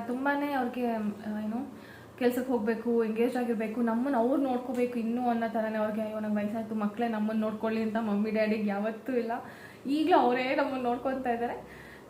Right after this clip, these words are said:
Obviously ಮಕ್ಳಾಗ್ ನಾವೇನ್ ಮಾಡ್ಬೇಕು, we do that, but ಈಗ್ಲೂನು ಅವರಿಂದ ನಮ್ಗಿಂತ ಜಾಸ್ತಿನೇ ಅವ್ರು ನಮ್ಮನ್ನ ನೋಡ್ಕೊತಾ ಇದಾರೆ. ಈಗ್ಲೂ ನಮ್ ಚಿಕ್ಕ ವಯಸ್ಸಿಂದ ಹೆಂಗ್ ನೋಡ್ಕೊಂಡ್ ಬಂದಿದಾರೆ ಹಂಗೇನೆ.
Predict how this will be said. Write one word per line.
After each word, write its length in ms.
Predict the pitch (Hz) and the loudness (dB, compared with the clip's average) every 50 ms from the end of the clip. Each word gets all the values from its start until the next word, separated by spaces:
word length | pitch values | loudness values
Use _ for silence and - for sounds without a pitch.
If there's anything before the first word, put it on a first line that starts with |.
| - - - - - 220 | -18 -18 -10 0 2 4
Obviously 340 | 240 233 254 247 269 254 226 | 4 4 4 2 2 2 2
ಮಕ್ಳಾಗ್ 340 | 214 220 - 226 226 226 | 0 0 2 2 2 2
ನಾವೇನ್ 340 | 220 208 208 208 208 214 208 | 2 2 0 0 0 0 2
ಮಾಡ್ಬೇಕು, 320 | 202 196 196 202 214 214 214 | 2 2 0 0 -2 -4 -4
we 320 | 208 - 208 226 240 240 | -6 -4 -2 0 0 2
do 140 | 208 226 233 | 2 2 4
that, 480 | 247 233 208 196 233 320 320 269 254 262 | 4 4 2 2 0 0 -2 -2 -4 -4
but 200 | 254 214 - - - - - - - - - - - - - - - | -4 -4 -6 -8 -12 -14 -16 -16 -16 -16 -16 -18 -20 -20 -14 -4 0
ಈಗ್ಲೂನು 460 | 302 370 403 403 403 415 415 403 415 415 370 302 - - | 4 4 4 4 4 4 4 4 4 4 4 4 4 2
ಅವರಿಂದ 640 | - 262 277 294 320 330 359 349 349 330 320 320 320 320 330 | 2 4 4 6 6 6 6 4 4 4 6 6 8 8 6
ನಮ್ಗಿಂತ 480 | 311 277 254 254 269 285 311 330 311 349 339 247 220 | 6 4 2 0 0 2 2 2 4 4 4 4 4
ಜಾಸ್ತಿನೇ 540 | 240 226 233 262 262 - - 311 311 311 | 2 2 0 0 -2 -4 -4 -2 0 2
ಅವ್ರು 240 | 277 240 226 220 214 | 2 2 2 2 2
ನಮ್ಮನ್ನ 280 | 220 208 208 208 208 208 | 0 0 2 2 2 2
ನೋಡ್ಕೊತಾ 380 | 202 202 202 - 202 202 208 | 0 0 -2 -2 -4 -4 -2
ಇದಾರೆ. 280 | 208 208 208 208 208 208 | -2 0 0 0 0 0
ಈಗ್ಲೂ 320 | 208 220 208 214 220 220 | 0 0 0 0 0 0
ನಮ್ 240 | 214 208 208 208 208 - - | 2 2 2 2 0 -2 -4
ಚಿಕ್ಕ 180 | 240 - - 233 | -4 -2 0 0
ವಯಸ್ಸಿಂದ 260 | 220 226 220 220 220 226 | 0 0 0 -4 -4 -2
ಹೆಂಗ್ 200 | 240 208 208 226 | -2 0 0 0
ನೋಡ್ಕೊಂಡ್ 300 | 226 220 214 220 214 208 | 0 -2 -4 -4 -4 -2
ಬಂದಿದಾರೆ 240 | 208 214 220 226 226 | -2 0 -2 -2 -2
ಹಂಗೇನೆ. 680 | 214 208 208 214 214 202 196 202 - - - - - | -2 -2 -2 0 0 -2 -2 -4 -6 -12 -16 -18 -18